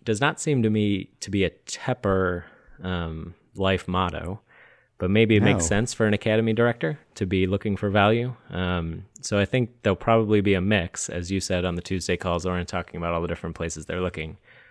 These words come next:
Speaker 1: but really looking for value. I think he repeated two or three times. Um, so yeah, what do you think will happen with that? We're just speculating at this point, but that was an interesting statement, I thought, from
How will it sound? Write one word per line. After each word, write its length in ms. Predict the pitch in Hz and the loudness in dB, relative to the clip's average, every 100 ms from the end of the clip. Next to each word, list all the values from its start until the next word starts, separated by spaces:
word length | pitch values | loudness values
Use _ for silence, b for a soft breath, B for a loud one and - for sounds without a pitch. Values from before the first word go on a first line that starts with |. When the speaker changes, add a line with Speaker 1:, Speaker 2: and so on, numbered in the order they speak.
| b b | b b
Speaker 1:
but 100 | 95 | 2
really 260 | 104 120 | 6 6
looking 320 | 104 110 107 95 | 6 4 0 -2
for 140 | 98 | -2
value. 520 | 87 87 87 87 82 | 0 0 0 0 -4
I 80 | 80 | -6
think 260 | 90 104 95 - | -6 -8 -8 -6
he 120 | 98 | -4
repeated 340 | 90 - 85 | -4 -4 -6
two 120 | - 87 | -6 -8
or 60 | |
three 160 | 78 76 | -8 -10
times. 480 | - 85 76 92 - b b b b b - | -8 -10 -10 -16 -20 b b b b b -6
Um, 500 | 87 87 80 76 80 _ _ _ _ | -2 -2 -4 -6 -12 _ _ _ _
so 460 | - 113 101 104 - _ _ _ - | -4 2 4 2 -2 _ _ _ -8
yeah, 300 | 117 143 85 - _ _ _ - | -4 -2 -4 -12 _ _ _ -6
what 140 | 117 | 4
do 60 | 117 | 4
you 60 | |
think 220 | 117 127 110 _ - 110 | 4 2 -2 _ -18 -12
will 180 | 113 107 | -2 2
happen 220 | 110 104 | 2 2
with 100 | 87 | 0
that? 260 | 104 95 90 | 2 2 2
We're 80 | |
just 240 | 110 120 - - - | 2 0 -4 -14 -10
speculating 580 | - 104 - 90 85 | 0 0 0 -4 -4
at 80 | 82 | -6
this 140 | 90 - | -10 -12
point, 320 | - 78 - | -12 -12 -10
but 240 | 82 85 _ _ _ | -12 -12 _ _ _
that 80 | - | -4
was 140 | 101 95 | -4 -2
an 40 | |
interesting 440 | 92 - 95 92 | -4 -6 -8 -8
statement, 320 | 85 87 80 82 | -8 -8 -8 -10
I 60 | |
thought, 240 | 82 85 80 | -10 -10 -10
from 300 | 80 78 | -12 -14